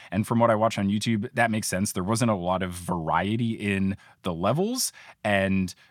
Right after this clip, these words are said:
people said that the game was fine. It was just kind of forgettable. And some people complained that it feels like one of the complaints people give to sports games, where from year to year, they just tweak a couple of things here and there, but you still have to pay for a full new game.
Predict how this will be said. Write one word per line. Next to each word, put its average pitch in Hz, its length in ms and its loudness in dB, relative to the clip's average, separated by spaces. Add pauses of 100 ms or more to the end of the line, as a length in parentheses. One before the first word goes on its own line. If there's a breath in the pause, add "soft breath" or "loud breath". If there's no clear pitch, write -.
people 113 240 0
said 107 180 0
that 110 80 0
the 104 80 -2
game 175 180 2
was 151 160 2
fine. 202 400 0
It 156 80 -2
was 127 100 0
just 143 140 -2
kind 143 140 2
of 120 60 -2
forgettable. 110 440 2
And 110 160 0
some 202 220 4
people 156 260 0
complained 151 640 2 (280 loud breath)
that 117 180 4
it 120 100 -4
feels 143 540 2
like 113 220 2
one 110 200 2
of 98 80 -2
the 104 80 -2
complaints 104 380 0
people 98 280 -2
give 92 480 -2
to 85 680 -2
sports - 460 0
games, 87 400 0
where 85 440 0 (420 loud breath)
from 120 260 4
year 113 240 2
to 110 100 0
year, 107 260 2
they 131 140 2
just 120 180 0
tweak 127 240 0
a 104 60 0
couple 110 300 0
of 107 100 -2
things 104 280 0
here 104 200 0
and 95 120 0
there, 104 180 0
but 101 100 -2
you 92 80 -4
still 98 220 -2
have 95 80 -6
to 92 100 -4
pay 92 220 -2
for 90 180 -2
a 85 60 -2
full 98 240 -2
new 92 160 0
game. 98 340 0